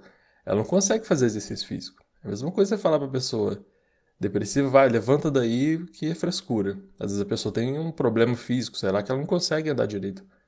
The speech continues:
Você vai falar pra ela, "Ah, sai andando aí, sai correndo." Ou "Vamos correr que só falta acreditar em você mesmo." <laughs> Não é assim, né? É, espero que tenha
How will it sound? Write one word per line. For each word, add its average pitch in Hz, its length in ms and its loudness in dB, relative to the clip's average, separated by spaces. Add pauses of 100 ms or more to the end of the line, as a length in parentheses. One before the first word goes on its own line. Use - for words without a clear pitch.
(320)
Você - 120 -2
vai 104 60 2
falar 104 220 2
pra 107 140 4
ela, 107 260 4
"Ah, 104 60 -6
sai 120 280 4
andando 110 460 4
aí, 110 100 2
sai 107 180 0
correndo." 107 640 0 (680)
Ou 107 100 0
"Vamos 120 260 2
correr 120 300 4
que 131 80 -6
só 120 140 0
falta 120 800 0 (360)
acreditar 110 360 2
em 117 60 4
você 110 260 -2
mesmo." 113 320 2 (200)
<laughs> - 240 -8
Não 117 180 4
é 113 40 4
assim, 95 380 -4 (360)
né? 98 260 -4 (920)
É, - 300 -4 (320)
espero 190 320 6
que 175 120 2
tenha 107 400 4